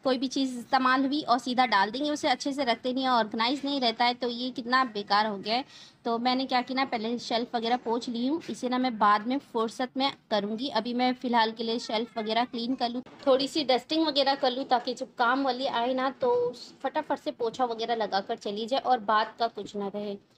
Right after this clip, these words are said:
उसके बाद यहाँ पर बाथरूम वगैरह क्लीन करना था, लिक्विड डालकर रखी थी, तो बाथरूम वगैरह क्लीन करके फ्रेश होके मैं निकल गई हूँ। बाथरूम वगैरह धुलने के बाद है ना, मुझे बिना shower लिए चलता ही नहीं है, मैं ज़रा नहीं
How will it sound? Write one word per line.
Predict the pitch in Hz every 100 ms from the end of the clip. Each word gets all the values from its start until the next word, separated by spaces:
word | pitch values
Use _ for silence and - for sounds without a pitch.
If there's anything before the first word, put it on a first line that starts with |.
| _ -
उसके | 247 - 262
बाद | 240 247 254
यहाँ | 254
पर | 247 262
बाथरूम | 233 214 214 277 262
वगैरह | 240 254
क्लीन | 254 233 247
करना | 247 233
था, | 233
लिक्विड | 247 220 214 226
डालकर | 214 208 220 220
रखी | 208 -
थी, | 226 254 285 - _ _ _ -
तो | 233
बाथरूम | 226 220 262 247
वगैरह | 233 247
क्लीन | 247 254 277
करके | 294 262 247 247
फ्रेश | - 214 208
होके | 233 208 220
मैं | 214 214
निकल | 208 196 233 262
गई | 254 254
हूँ। | 240 269 320 - _ - - - -
बाथरूम | 233 262 254 330 330
वगैरह | 294 285 311
धुलने | 285 254
के | 269 302
बाद | 247 240
है | 277
ना, | 262
मुझे | 269 247 254
बिना | 220 214 247 302
shower | - 247 226 233
लिए | 233 254
चलता | - 208 208
ही | 226 226
नहीं | 226 214
है, | 240
मैं | 240 233
ज़रा | 220 226 277
नहीं | 277 277